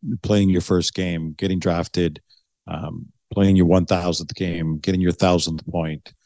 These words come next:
you know, retiring. All those are incredible moments. But then you get to share at the Hockey Hall of Fame with your family. What was it like when you got the call? Because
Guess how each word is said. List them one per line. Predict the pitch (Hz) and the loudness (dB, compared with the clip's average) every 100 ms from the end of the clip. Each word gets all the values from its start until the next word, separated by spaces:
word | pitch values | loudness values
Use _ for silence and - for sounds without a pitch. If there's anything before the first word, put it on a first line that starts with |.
| _ _ _ - | _ _ _ 0
you | 92 | 2
know, | 85 | 4
retiring. | 85 87 - 95 87 85 | 4 2 2 2 2 0
All | 85 95 | 2 2
those | 87 85 | 2 2
are | 82 | 0
incredible | 73 90 80 80 | 0 -2 0 0
moments. | 82 92 87 - | 2 4 2 -2
But | - 98 | -2 2
then | 117 | 4
you | 113 | 4
get | 110 | 0
to | - | -2
share | - 101 90 | 0 2 2
at | 85 | 0
the | 82 | -2
Hockey | 85 85 92 | -2 -2 -2
Hall | 82 82 | -2 -2
of | 73 | -4
Fame | 90 85 76 - _ _ _ _ - | -4 -4 -4 -10 _ _ _ _ -8
with | 90 92 95 | 0 2 4
your | 90 | 2
family. | 80 - 85 80 80 | 0 0 0 0 -2
What | 85 85 139 | -4 0 2
was | 175 151 | 4 4
it | 104 | 4
like | 98 101 - - _ _ _ | 2 2 -2 -16 _ _ _
when | 104 92 98 | -2 2 2
you | 98 107 | 2 2
got | 107 101 - | 2 0 -2
the | 95 | -10
call? | - 90 76 69 - - | -6 -2 -2 -4 -12 -4
Because | 98 - 90 80 - - | -2 2 0 2 -2 -4